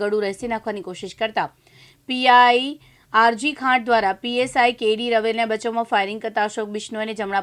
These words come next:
પગે ગોળી વાગતા તેને પી એસ આઈ ગળાનો ખેંચેલો બેલ્ટ છોડ્યો હતો. ત્યારબાદ આ સ્ટેટ મોનિટરિંગ સેલની ટીમ દ્વારા ઘાયલ અશોક બિશ્નોઈને તાત્કાલિક ઝાયડસ હોસ્પિટલ દાખલ કરવામાં આવ્યો હતો.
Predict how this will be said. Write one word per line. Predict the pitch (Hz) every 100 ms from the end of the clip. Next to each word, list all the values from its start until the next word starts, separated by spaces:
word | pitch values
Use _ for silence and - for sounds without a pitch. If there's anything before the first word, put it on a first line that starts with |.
| 202
પગે | 196 190
ગોળી | 196 196
વાગતા | 202 - 226 220
તેને | 202 190
પી | 190 196
એસ | 220
આઈ | 196 190
ગળાનો | 185 185 190 196 190
ખેંચેલો | 190 180 185 185
બેલ્ટ | 190 190 202
છોડ્યો | 180 156 156
હતો. | 165 160 - _ - - - -
ત્યારબાદ | 214 214 220 226 220
આ | 214 226
સ્ટેટ | - 233 226 233
મોનિટરિંગ | 226 220 220 233
સેલની | 226 214 214
ટીમ | 214 214
દ્વારા | 208 214 226
ઘાયલ | 220 208 208
અશોક | 233 220 214
બિશ્નોઈને | 208 - 220 220 220 202
તાત્કાલિક | 190 - 233 190 151 - _ -
ઝાયડસ | 196 226 233 269 269
હોસ્પિટલ | 233 - 240 240 233 226
દાખલ | 190 226 214
કરવામાં | 196 190 214 180
આવ્યો | 170 180
હતો. | 165